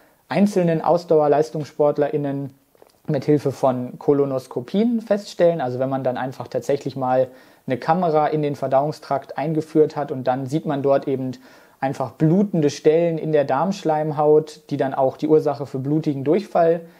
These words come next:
darstellen können. Man sieht eben dann auch Magenschleimhautentzündungen, man sieht Blut im Urin.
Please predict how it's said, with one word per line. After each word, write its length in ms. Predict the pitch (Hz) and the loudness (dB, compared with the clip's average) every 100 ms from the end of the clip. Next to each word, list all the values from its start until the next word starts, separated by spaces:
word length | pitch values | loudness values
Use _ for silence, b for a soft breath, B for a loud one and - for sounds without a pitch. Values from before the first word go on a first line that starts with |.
| B B | B B
darstellen 580 | 147 160 - 151 147 147 | 0 0 0 0 0 -6
können. 260 | - 151 | -4 -4
Man 280 | 143 127 127 - | -6 -6 -8 -10
sieht 300 | 127 151 160 | -8 -8 -4
eben 180 | 139 | -4
dann 120 | 131 127 | -2 -2
auch 140 | 127 | -2
Magenschleimhautentzündungen, 1500 | 131 143 175 170 160 151 147 147 147 139 - 151 143 139 135 | 0 2 0 -2 -2 -2 -2 -4 -6 -6 -4 -2 0 -2 -4
man 180 | 127 127 | -6 -6
sieht 200 | 127 123 | -6 -4
Blut 320 | 147 175 208 | 0 2 2
im 160 | 170 151 | 0 2
Urin. 540 | 151 151 160 156 156 | 0 2 2 2 -2